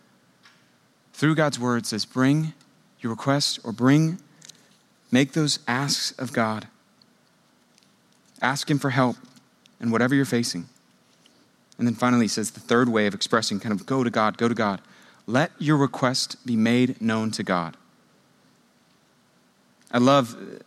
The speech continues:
the way that Paul wrote this verse in verse six of "let them be known," because it's a passive voice. If you remember back to English class, when things would be in the active form or the passive form or perfect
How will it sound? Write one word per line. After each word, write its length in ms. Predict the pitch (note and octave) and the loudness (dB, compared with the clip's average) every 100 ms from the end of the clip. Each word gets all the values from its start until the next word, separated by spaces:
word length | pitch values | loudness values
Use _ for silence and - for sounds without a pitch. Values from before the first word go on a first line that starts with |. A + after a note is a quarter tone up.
| _ _ _ _ | _ _ _ _
the 100 | B2 | 2
way 140 | C3 | 4
that 160 | B2 A#2+ - - | 4 0 -6 -12
Paul 200 | - C3+ | 0 2
wrote 160 | B2+ C3+ | 4 2
this 140 | A#2 | 0
verse 500 | - B2+ G#2+ - - - _ _ _ _ _ _ _ | 2 2 2 -2 -6 -10 _ _ _ _ _ _ _
in 160 | A#2 G#2+ | -4 0
verse 220 | A#2+ A2+ | 0 2
six 320 | - C#3+ A2 | 2 2 0
of 100 | G2 | -4
"let 280 | G#2+ B2 B2+ | 0 0 2
them 280 | D3+ C#3+ C3+ | 2 0 0
be 140 | B2 A#2+ | 2 4
known," 320 | B2+ A#2 G2 | 6 4 0
because 240 | G2+ A2+ | -2 -4
it's 140 | G#2 - | -4 -10
a 20 | - | -14
passive 560 | - C#3 C#3 - G#2 - - | -4 -2 -2 -4 -6 -8 -8
voice. 360 | G#2 E2+ - | -4 -2 -4
If 120 | G#2 | -4
you 80 | A#2+ | 2
remember 200 | A#2 A#2+ | 4 4
back 180 | A#2 A2+ | 4 0
to 80 | - | 2
English 300 | C3 C#3 B2 | 4 4 4
class, 420 | C3 A#2+ A#2 - - - - | 2 2 0 -4 -12 -16 -4
when 100 | G#2+ | 0
things 160 | B2 | 2
would 80 | G#2+ | 2
be 80 | G#2+ | 2
in 60 | G2 | 2
the 120 | G#2 | 2
active 380 | C#3 - C3 A#2+ | -2 0 0 2
form 340 | C3 B2 A#2+ | 4 4 4
or 60 | G2 | 0
the 80 | |
passive 340 | - B2 B2 B2+ | -2 -4 -4 -6
form 420 | - A#2+ A#2 A2+ | -2 2 2 0
or 100 | F2 - - - - | -2 -10 -20 -20 -4
perfect 380 | C#3+ C3+ B2+ | -2 -2 -4